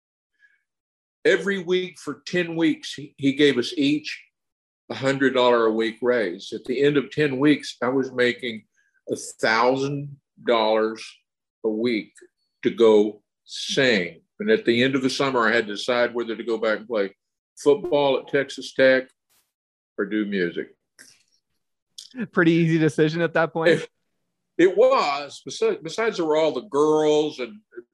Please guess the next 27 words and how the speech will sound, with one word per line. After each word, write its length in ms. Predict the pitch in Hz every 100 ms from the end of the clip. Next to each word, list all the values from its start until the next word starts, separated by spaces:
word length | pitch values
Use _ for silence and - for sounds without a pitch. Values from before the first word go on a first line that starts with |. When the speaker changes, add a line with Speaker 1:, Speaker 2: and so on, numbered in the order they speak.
| -
Speaker 1:
and 120 | 127 120
all 160 | 139 147
the 100 | 135
trappings 500 | - 143 139 123 -
of 100 | _
Colorado. 640 | 131 127 123 123 127 127
I'm 200 | 127 117
an 80 | 123
avid 280 | 131 123 123
outdoor 480 | 117 - 123 127
guy. 400 | 127 123 123 120
I 40 | 113
like 260 | 110 110 -
to 80 | 101 - _ _ _ _ _ -
fly, 220 | 143 127
fish, 480 | 123 - 131 131 -
and 180 | 98 98
hunt. 380 | 135 135 131 120
And 320 | 104 107 104
so, 280 | - 156 107
I 120 | 95
mean, 240 | 104 113 101 _ -
you 100 | 127
know, 200 | 104 120
I 80 | 120
basically 480 | 110 123 - 113 107
said, 320 | 120 107